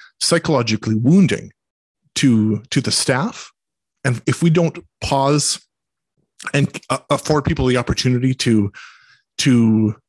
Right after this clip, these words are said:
feel connected in the, in the expression of what happened and to ensure that they aren't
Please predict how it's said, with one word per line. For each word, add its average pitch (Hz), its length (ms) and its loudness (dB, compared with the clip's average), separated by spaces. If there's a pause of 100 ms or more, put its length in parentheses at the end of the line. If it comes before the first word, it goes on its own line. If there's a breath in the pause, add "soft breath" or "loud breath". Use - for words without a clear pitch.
(840)
feel 156 300 0
connected 143 720 0
in 117 180 4
the, 110 480 0
in 123 80 2
the 113 100 4
expression 127 560 -2
of 107 400 -4 (340)
what 123 140 -2
happened 170 600 0 (120)
and 113 240 0
to 113 440 0 (1300)
ensure 156 360 2
that 156 120 0
they 123 100 0
aren't 123 400 -2